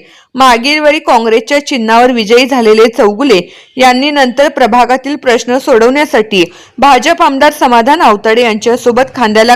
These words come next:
खांदा लावून काम केले. विधानसभा निवडणुकीत प्रभागातून आमदार आवताडे यांना मिळालेले भरघोस मताधिक्य हे त्याचेच उदाहरण. यावेळी नगरपालिका निवडणुकीत चौगुले यांचे नाव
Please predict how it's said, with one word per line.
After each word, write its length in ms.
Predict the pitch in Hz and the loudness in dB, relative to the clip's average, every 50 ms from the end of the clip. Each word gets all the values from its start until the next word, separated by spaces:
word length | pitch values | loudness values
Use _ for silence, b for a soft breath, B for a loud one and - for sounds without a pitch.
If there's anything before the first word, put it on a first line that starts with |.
| 240 240 | -2 -2
खांदा 260 | 240 220 220 247 254 | -6 -4 0 0 0
लावून 260 | 254 233 226 240 262 | 2 0 0 -2 -2
काम 260 | 240 240 208 190 190 | 0 0 0 0 0
केले. 260 | 196 196 208 185 175 170 B B B B B B - | -2 -4 -4 -2 -4 -4 B B B B B B -6
विधानसभा 560 | 254 - 269 277 285 294 - 339 302 285 302 | -2 0 2 2 2 0 -2 -2 -2 -2 -2
निवडणुकीत 540 | 302 311 277 240 240 240 247 247 - 269 277 269 - | -2 -2 -2 0 0 0 -2 -6 -6 -6 -8 -4 -2
प्रभागातून 580 | 277 240 208 240 233 226 240 240 240 262 269 | -2 0 2 2 0 0 0 -2 -2 -2 0
आमदार 360 | 285 262 226 214 208 220 233 | 0 0 0 2 2 2 4
आवताडे 480 | 247 226 214 202 202 240 233 240 254 262 | 4 4 2 2 0 0 0 0 2 0
यांना 260 | 277 254 226 226 233 | 0 0 -2 -2 -4
मिळालेले 480 | 233 233 220 208 214 233 233 226 240 247 | -4 -2 0 0 0 2 0 0 0 0
भरघोस 460 | 220 247 220 190 185 214 262 - - | 0 -2 -2 0 0 0 0 -2 -2
मताधिक्य 680 | 247 226 196 - 208 226 233 262 - - - 180 160 156 B B B B B B B 285 | -6 -6 -2 0 0 0 0 -2 -6 -4 0 0 0 0 B B B B B B B 0
हे 100 | 285 302 | 0 0
त्याचेच 520 | 294 320 262 220 214 - 254 254 254 262 | 2 2 2 2 2 2 0 0 0 -2
उदाहरण. 520 | 247 214 185 190 196 226 220 180 180 165 160 - b b b b b | -4 0 2 2 2 2 0 0 -2 -2 -2 -6 b b b b b
यावेळी 460 | 247 254 262 277 285 285 285 285 302 320 | 0 2 2 2 2 0 -2 -2 -4 -4
नगरपालिका 680 | 311 269 220 220 233 247 - 269 262 262 254 254 277 | -6 -6 -4 -4 -4 -4 -4 -4 -4 -4 -4 -4 -4
निवडणुकीत 580 | 277 269 254 226 214 220 220 226 240 226 262 277 - - | -4 -4 -4 -2 -2 -2 -2 -4 -6 -8 -10 -8 -2 0
चौगुले 380 | 262 214 214 202 233 247 277 | 0 0 0 0 -2 -2 0
यांचे 400 | 285 269 254 220 214 202 - 262 | 0 0 0 0 -2 -2 -2 -2
नाव 220 | 240 254 262 214 | 0 2 0 0